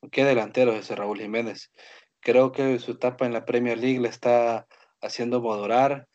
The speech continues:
bastante y, y está mejorando su calidad, eh, futbolística y su técnica. Esperemos que juegue contra est-,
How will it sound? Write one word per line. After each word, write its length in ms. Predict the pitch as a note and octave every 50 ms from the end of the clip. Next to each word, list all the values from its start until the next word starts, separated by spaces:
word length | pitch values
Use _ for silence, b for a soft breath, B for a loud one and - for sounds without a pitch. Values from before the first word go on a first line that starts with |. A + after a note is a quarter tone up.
| b b b b b
bastante 640 | - - - - - - B2+ D3+ F3 F#3 - - C3
y, 220 | A#2+ A2+ A2+ - -
y 340 | A#2+ A#2 A2 A2 A2 G#2+
está 460 | G#2+ G2 - - - A2+ A2 A2 A2+ A2+
mejorando 500 | A2+ A2 G#2 A2 G#2+ G#2 G#2+ A2 A2 F#2
su 140 | - -
calidad, 580 | - - G2 G2 G2 F#2+ G2+ A2 B2 B2+ B2+ - _ _ _ _ _ _ _ _ _
eh, 320 | - G2+ G#2 G#2 G2+ G2
futbolística 680 | F2+ - - G2 - G2+ A2 A#2+ - - C3 B2 -
y 60 | G#2 F#2
su 160 | - F2+ -
técnica. 540 | - G#2+ A2 A2 A2+ G2 F2+ - F2+ F2+ _ _ _ _ _ _ _ _ _ _ _ B B B B B B - -
Esperemos 560 | A#2 - - A2+ A2+ A#2+ B2 B2+ B2 A#2+ -
que 100 | - A#2
juegue 220 | A2+ A#2 A#2+ A2+
contra 420 | - B2 A2+ A2 A2+ A2+ A2 A2 G#2+
est-, 220 | G2+ - - _